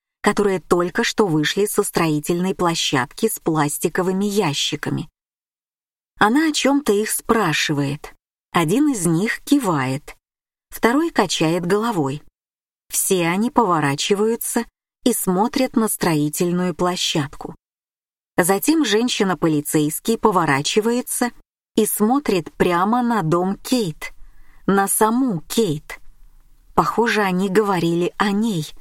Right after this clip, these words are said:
о её семье. «Пойдём», — говорит она Джошу, который последние две минуты почти не дышал. «А они пусть занимаются своими делами». Кейт касается его плеча,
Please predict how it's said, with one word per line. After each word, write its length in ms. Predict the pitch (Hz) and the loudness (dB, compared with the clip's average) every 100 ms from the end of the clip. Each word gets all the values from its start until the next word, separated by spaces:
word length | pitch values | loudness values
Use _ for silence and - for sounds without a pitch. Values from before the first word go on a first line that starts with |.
| - _ _ _ | -20 _ _ _
о 120 | 180 190 | 2 4
её 300 | 185 185 196 | 4 2 0
семье. 560 | - 220 226 226 147 - _ _ _ _ | 0 0 2 0 0 -6 _ _ _ _
«Пойдём», — 560 | - 196 196 196 160 160 | 2 2 2 2 2 0
говорит 440 | 175 175 165 160 | 0 2 0 0
она 220 | 165 160 151 | 0 2 0
Джошу, 520 | 156 196 247 - 233 - _ _ - | 0 0 0 -4 -6 -10 _ _ 0
который 360 | 262 320 294 | 2 4 2
последние 680 | 294 214 - 196 165 185 175 | 2 0 2 0 0 0 0
две 200 | 165 185 | 2 2
минуты 400 | 170 196 294 254 | 2 2 0 0
почти 440 | 170 156 - - | -2 -2 -2 -2
не 180 | 180 180 | 0 0
дышал. 500 | 165 202 - 156 156 - _ _ _ _ _ _ - | 0 0 0 -2 -4 -10 _ _ _ _ _ _ 2
«А 120 | 254 | 4
они 200 | 320 311 | 4 2
пусть 400 | 254 269 - 202 | 0 -2 0 0
занимаются 680 | 196 190 196 294 285 - 196 | 2 2 2 2 2 0 -2
своими 420 | 165 170 208 240 | 0 0 2 0
делами». 560 | 170 156 147 151 160 - - _ _ _ _ _ _ _ _ _ _ _ | 0 0 0 0 -4 -8 -20 _ _ _ _ _ _ _ _ _ _ _
Кейт 380 | - 294 311 - | 0 2 0 0
касается 680 | 220 202 - 240 262 - 226 | 0 0 0 0 -2 0 0
его 320 | 196 165 180 | 0 0 -2
плеча, 600 | - 202 - - 156 151 | 0 -2 -2 -2 -2 -4